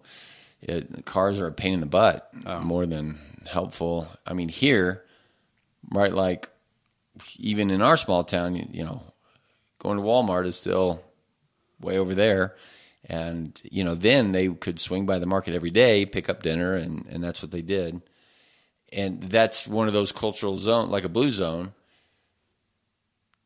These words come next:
Speaker 1: And we're back to, you know, that kind of blue
Speaker 2: Yeah.
Speaker 1: zone demanded that you kind of enjoy your walk. And now we're in a comfort crisis where, because we have cars, and now it's led to giant parking lots and giant Walmarts and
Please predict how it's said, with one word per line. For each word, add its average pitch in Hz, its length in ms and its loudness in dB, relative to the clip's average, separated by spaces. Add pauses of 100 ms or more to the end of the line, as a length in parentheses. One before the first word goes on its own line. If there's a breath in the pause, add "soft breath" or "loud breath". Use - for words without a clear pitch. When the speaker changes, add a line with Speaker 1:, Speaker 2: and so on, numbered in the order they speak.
(140)
Speaker 1:
And 107 100 -6
we're 101 80 -4
back 101 280 2
to, 113 100 0
you 107 200 0
know, 92 120 2
that 107 300 4
kind 120 180 0
of 92 80 -2
blue 110 140 2
Speaker 2:
Yeah. 143 60 2
Speaker 1:
zone 95 420 0
demanded 104 640 0
that 92 220 0
you 92 160 -4
kind 98 260 -2
of 90 80 0
enjoy 87 300 0
your 82 160 -2
walk. 80 380 0
And 87 120 -4
now 98 240 2
we're 101 120 0
in 90 120 -4
a 85 100 -4
comfort - 420 -8
crisis 127 580 2
where, 90 280 2
because - 540 -4
we 104 80 0
have 92 180 -4
cars, 92 420 0
and 95 120 -6
now 92 180 0
it's 95 160 -4
led 95 260 0
to 92 220 -6
giant 113 460 2
parking 87 320 -2
lots 87 280 -4
and 87 160 -6
giant 98 360 0
Walmarts 90 500 2
and 85 240 -8